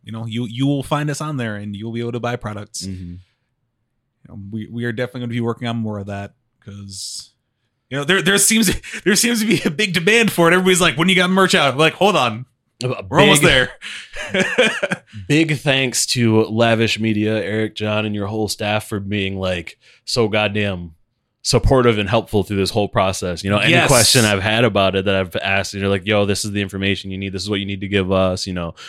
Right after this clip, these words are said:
Speaker 2: we can, you know, you just piggyback you off of our website until you're big enough to, you know, have your own and all this. And I'm like,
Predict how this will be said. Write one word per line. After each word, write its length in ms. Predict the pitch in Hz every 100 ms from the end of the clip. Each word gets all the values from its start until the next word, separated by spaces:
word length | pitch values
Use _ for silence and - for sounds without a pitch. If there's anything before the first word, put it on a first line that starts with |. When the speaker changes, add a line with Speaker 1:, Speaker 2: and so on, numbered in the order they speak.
| -
Speaker 2:
we 100 | 113
can, 140 | 101 101
you 80 | 101
know, 60 |
you 120 | 95 98
just 360 | 92 98 -
piggyback 500 | - 107 107 104 95
you 120 | 110
off 140 | 98 85
of 80 | 92
our 140 | 101
website 380 | 98 92 104 98
until 220 | 90 95
you're 100 | 90
big 200 | 87 95
enough 180 | 95 90
to, 120 | -
you 40 | 87
know, 100 | 80
have 160 | 90 80
your 100 | 104
own 280 | 107 104
and 80 | 101
all 160 | 101 101
this. 260 | 104 101 -
And 80 | 95
I'm 120 | 98
like, 260 | 98 92